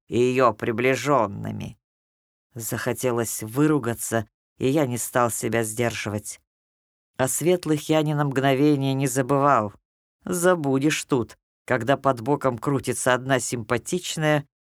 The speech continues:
и недоступная Сей. Но из-за того, что пролежал без сознания, мрак знает сколько часов, немного потерялся во времени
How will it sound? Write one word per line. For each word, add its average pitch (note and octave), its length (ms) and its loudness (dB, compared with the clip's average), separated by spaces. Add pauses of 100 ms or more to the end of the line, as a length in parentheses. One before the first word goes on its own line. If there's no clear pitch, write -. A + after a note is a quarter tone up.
(120)
и A#2 100 -4
недоступная A#2 920 -2
Сей. - 480 -4 (600)
Но A#2 260 -2
из-за A#2+ 300 0
того, B2 300 0
что - 240 -4
пролежал B2 640 0
без A2+ 200 -4
сознания, A#2 880 0 (380)
мрак A#2+ 500 2
знает A#2+ 460 0
сколько B2 460 -2
часов, D3+ 600 -2 (320)
немного B2+ 480 0
потерялся C3 680 2
во B2 160 2
времени D3 680 0